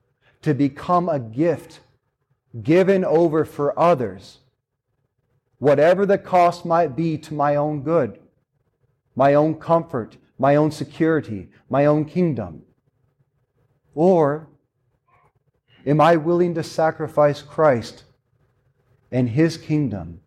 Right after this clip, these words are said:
and his desire and his will in order to protect what I have built up for myself. Let us pray for the gift of faith,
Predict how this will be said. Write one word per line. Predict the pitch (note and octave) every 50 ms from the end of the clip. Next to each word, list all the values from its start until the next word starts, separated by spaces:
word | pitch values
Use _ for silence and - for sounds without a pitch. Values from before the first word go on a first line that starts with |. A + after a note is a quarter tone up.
| _ _ _ _ _ _ _ _ _ _ _ _ _ _ _ _ _ _ _ _ _ -
and | A#2+ B2+ A#2+
his | G2+ B2+ D#3+ F3 E3+ E3+
desire | - C#3+ B2+ A2 - B2+ B2 C3 B2+ B2
and | B2 B2+ C3
his | C#3 D3+ C#3 -
will | B2 A#2+ C3 C3+ B2+ A#2 A2 G2+ G2 F#2+ F#2+ _ _ _ _ _ _
in | - C3+ C3+ C3+
order | C3+ C#3 C#3+
to | C3+ C3 A#2+
protect | - - C3 - - - - E3+ D#3+ D3+ - - - _ _ _ _ _ _ -
what | A#2+ A#2+
I | B2 A#2+ B2+ B2
have | B2 G#2+ G2+
built | A#2+ B2 A#2 A#2 A2+
up | A2+ A2 -
for | - A2+
myself. | G#2+ G#2 G#2 G2+ - - G#2 F#2 E2 C#2 - - - _ _ _ _ _ _ _ _ _ _ _ _ _ _ _ _ _ _ _ _ _ _ _ _ _ _ _ _ _ _ _ _ _ _ _ _ _ _ _ _ _ _ _ _ _ _ _ _ _ _ _ _ _ _ _ _ _ _ _ _ _ _ _ _ _ _ _ _ _ _ _ _ _ _ _ _ _ _ _ _ _ _ _ _
Let | - A#2 B2+ C#3+
us | C#3 - - - - - - _ _ _ _ _ _ _
pray | - - D#3+ E3 E3+ F3 F3
for | E3+ - E3 D3+
the | D3 C#3
gift | A#2+ B2+ C#3+ D3 - -
of | - A2+ A2
faith, | - - - - C#3 C3+ B2 G#2 - - - -